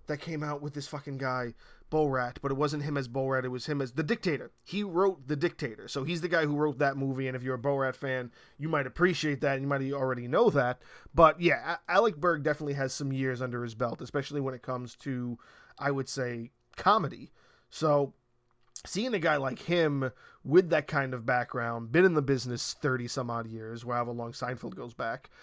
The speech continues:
and t-, teaming him up with Bill Hader and them just having free range. Literally, it's one of the greatest things when I see stuff like that,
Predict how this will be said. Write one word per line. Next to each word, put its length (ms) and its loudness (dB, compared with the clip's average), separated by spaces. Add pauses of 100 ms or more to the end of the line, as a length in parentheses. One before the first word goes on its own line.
(180)
and 140 -8
t-, 180 -4
teaming 400 -4
him 220 -2
up 200 -2
with 460 -2 (560)
Bill 220 2
Hader 460 2
and 100 -2
them 120 2
just 160 -4
having 440 0
free 400 -4
range. 600 -2
Literally, 560 2
it's 140 2
one 180 0
of 40 0
the 60 0
greatest 560 -2
things 260 -2
when 120 -2
I 80 0
see 360 -8
stuff 300 -2
like 160 -4
that, 300 -4